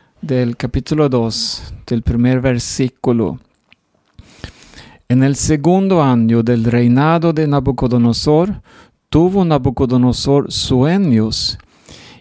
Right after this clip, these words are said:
y se perturbó su espíritu, y se le fue el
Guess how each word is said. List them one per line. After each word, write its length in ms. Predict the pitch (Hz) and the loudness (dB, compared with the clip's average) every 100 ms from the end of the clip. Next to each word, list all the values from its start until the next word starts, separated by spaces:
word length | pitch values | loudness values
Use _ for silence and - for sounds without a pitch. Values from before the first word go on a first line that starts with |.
| _ | _
y 200 | 151 175 | 0 2
se 220 | - 143 | 2 0
perturbó 1000 | - - 139 120 - 127 120 131 175 185 | 0 -2 -2 -4 -2 0 0 0 2 2
su 540 | 151 - - 147 147 - | 0 -2 0 2 2 0
espíritu, 1300 | - 120 - - _ 143 160 147 120 - - 113 113 - - _ _ | -4 -4 -4 -10 _ 0 0 0 -4 -4 -2 -2 -2 -8 -18 _ _
y 100 | 165 | -4
se 180 | - 156 | 0 0
le 140 | 127 | 0
fue 640 | 120 - 147 175 160 120 110 - _ _ _ _ _ | -2 -6 -2 0 0 -2 -6 -16 _ _ _ _ _
el 420 | - 120 113 110 | -4 0 0 -2